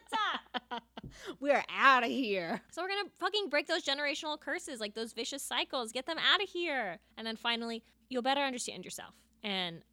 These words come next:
Speaker 1: I would say that you are a very interesting and complex person who deserves to be known. And sometimes we think that we know ourselves simply because we are ourselves. But there are parts of you that are hidden, and you gotta go find them.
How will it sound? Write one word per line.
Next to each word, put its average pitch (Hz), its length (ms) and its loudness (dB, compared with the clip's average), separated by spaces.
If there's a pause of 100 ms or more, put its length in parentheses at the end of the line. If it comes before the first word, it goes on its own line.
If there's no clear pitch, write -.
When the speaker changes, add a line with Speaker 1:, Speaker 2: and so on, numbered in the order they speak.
Speaker 1:
I 196 120 -6
would 185 80 -8
say 208 160 -4
that 214 120 -8
you 202 140 -8
are 208 60 -4
a 208 40 -4
very 208 220 -6
interesting 220 640 -8
and 196 260 -8
complex 214 420 -6
person 214 560 -8
who 220 100 -8
deserves 233 360 -6
to - 80 -12
be 254 140 -6
known. 254 360 -4
And 226 200 -6
sometimes 269 340 -4
we 233 100 -6
think 214 180 -6
that 202 60 -8
we 190 80 -6
know 185 140 -4
ourselves 185 340 -6
simply 175 360 -12
because 160 340 -14
we 135 160 -16
are 202 220 -4
ourselves. - 560 -12 (280)
But 175 140 -16
there 160 160 -4
are 160 40 -10
parts 220 280 -8
of 220 80 -10
you 202 180 -6
that 175 240 -8
are 180 80 -12
hidden, 196 540 -8 (160)
and 180 100 -10
you 190 140 -6 (100)
gotta 208 160 -8
go 214 100 -8
find 247 280 -10
them. 196 180 -16